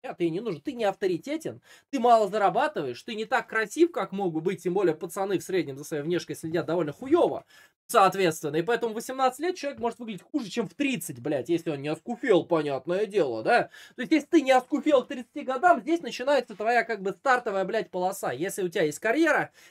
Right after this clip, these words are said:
если ты нормально, блядь, зарабатываешь, если ты, блядь, ну, короче, норм пацанчик, всё, с тридцати у тебя взлёт, блядь, ты пошёл, ну ладно, нет, а там с тридцати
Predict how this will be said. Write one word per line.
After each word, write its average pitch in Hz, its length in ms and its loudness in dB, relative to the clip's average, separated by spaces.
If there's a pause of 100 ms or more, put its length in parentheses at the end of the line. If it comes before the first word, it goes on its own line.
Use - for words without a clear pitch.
если 226 180 -6
ты 254 80 -4
нормально, 214 400 2
блядь, 190 220 0
зарабатываешь, 208 600 0
если 202 220 -6
ты, 208 100 -2
блядь, 196 400 -2
ну, 180 320 -4
короче, 165 680 -4
норм 180 360 -2
пацанчик, 175 600 -2
всё, 220 240 -2
с - 80 -18
тридцати 247 500 -8
у 190 80 -6
тебя 190 300 -4
взлёт, 151 560 -8
блядь, 120 300 -10
ты 240 60 -10
пошёл, 170 480 -10
ну - 120 -14
ладно, 120 240 -14
нет, 117 180 -18 (400)
а - 80 -14
там 127 160 -12
с - 60 -20
тридцати 170 180 -20